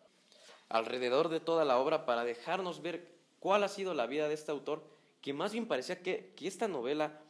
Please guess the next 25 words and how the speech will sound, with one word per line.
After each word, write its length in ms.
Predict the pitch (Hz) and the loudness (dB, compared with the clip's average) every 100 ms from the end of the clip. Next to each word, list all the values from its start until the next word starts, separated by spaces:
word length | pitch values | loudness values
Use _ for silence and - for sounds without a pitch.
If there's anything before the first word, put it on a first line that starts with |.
| _ _ _ - | _ _ _ -4
eh, 120 | 135 | -2
lejos 340 | 123 143 220 | 0 -2 -2
de 100 | 156 | -2
ser 200 | 135 156 | -2 -2
policíaca 640 | 165 151 117 147 156 156 113 | -2 -4 -4 -2 -2 0 -2
y 200 | 98 95 | -2 -4
de, 280 | 107 101 101 - | -4 -4 -8 -6
pues, 260 | 113 - - _ _ _ - | -6 -6 -16 _ _ _ -10
estarnos 420 | 117 127 143 156 | -8 -2 0 0
enseñando 600 | 147 - 120 135 147 143 | -4 -6 -2 0 2 0
cómo 360 | 151 165 165 156 | 2 0 2 2
es, 340 | 156 151 - - _ _ _ | 2 -2 -10 -18 _ _ _
eh, 180 | - 131 | -2 0
cómo 200 | 160 170 | 6 10
va 60 | 156 | 10
haciendo 240 | 151 147 | 8 0
sus 180 | - 127 | -2 -4
in-, 160 | 117 110 | -6 -6
investigaciones, 760 | 123 113 - 110 - 156 156 143 | -4 -4 2 0 2 0 0 0
cómo 200 | 143 135 | 0 2
van 200 | 143 135 | 2 2
va-, 60 | |
avanzando 500 | - 110 110 135 135 | 0 0 0 -2 -4
en 100 | 147 | -2
ellas, 280 | 143 151 151 | 0 -2 -4